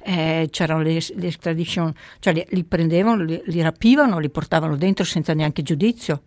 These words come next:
Quindi, voglio dire, abbiamo dei ca-, delle situazioni veramente, eh, fuori da ogni le-, le-, le-, la-, la-, lecito, insomma.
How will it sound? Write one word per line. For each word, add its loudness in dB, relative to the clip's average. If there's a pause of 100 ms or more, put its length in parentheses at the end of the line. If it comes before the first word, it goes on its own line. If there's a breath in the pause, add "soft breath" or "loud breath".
(220)
Quindi, 0 (320 loud breath)
voglio 2
dire, 2
abbiamo 2
dei 2
ca-, 2 (220 loud breath)
delle 4
situazioni 0
veramente, 2 (420 loud breath)
eh, 0 (220)
fuori 2
da 2
ogni 6
le-, 2
le-, -4
le-, 0 (100)
la-, -4 (140)
la-, -4 (440)
lecito, 0
insomma. -2